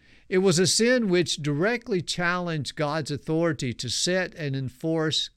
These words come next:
God's laws. This type of sin basically denied God's own righteousness. It denied that God was right to prohibit certain actions in the first place.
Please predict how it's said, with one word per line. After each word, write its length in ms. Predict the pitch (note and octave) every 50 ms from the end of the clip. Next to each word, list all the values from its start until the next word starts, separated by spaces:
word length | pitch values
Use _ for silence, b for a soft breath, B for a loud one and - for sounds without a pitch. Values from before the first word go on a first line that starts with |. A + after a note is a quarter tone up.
| _ -
God's 400 | D3 C3 C3 C3 B2+ A2 - A#2+
laws. 680 | A#2 A#2 A#2 A#2 A#2 A2+ G2+ F2 D#2+ - - - - _ b b b b b b b b b b b b b b
This 380 | G#3 C3+ B2 F#3+ B3 A#3 - -
type 280 | - G#3+ G3 G3 F#3+
of 120 | E3+ D#3 -
sin 340 | - E3+ E3+ E3 C#3+ A#2
basically 720 | G#2 D3+ F3+ A3+ B3+ A#3 - - G#3 C3 - D#3 D3 C3+
denied 720 | A#2+ G2+ C3 A2+ A#2+ A#2+ B2+ C3+ D3 E3+ F#3+ G#3+ G#3+ G#3 D#3+
God's 400 | C3 E3 D#3 D#3 D#3+ E3 D#3+ -
own 260 | D#3 D3+ D3+ D#3 D3
righteousness. 720 | C#3 C#3+ C#3+ D3+ D#3+ - - A#2+ G#2+ - G#2 F#2 - - b b b b b b b b
It 160 | D#3+ D#3+ C#3+
denied 640 | D#3+ F3+ E3+ E3 E3+ F3 F#3+ G#3+ A3 A3+ A3+ A3 F3+
that 160 | F#3+ F3+ E3
God 340 | D3+ D#3+ D#3 E3 F3+ F3 C#3+
was 220 | C#3+ D3 B2+ G2+
right 520 | G#2+ A2 B2+ D3 E3 D#3+ C#3 C3+ - - -
to 120 | - C3+
prohibit 540 | B2 - C#3 B2+ B2+ D3+ F3+ F#3+ G#3 E3+ C3+
certain 340 | - - F3 F3+ E3 D#3+ D#3
actions 460 | D3+ D#3 D#3+ C#3+ - D#3+ C#3 B2 A#2
in 120 | B2+ A#2+
the 60 | A#2 -
first 360 | - F#3+ G3+ G#3 G3+ - -
place. 420 | - F3+ F3 F3 F3 D#3+ - -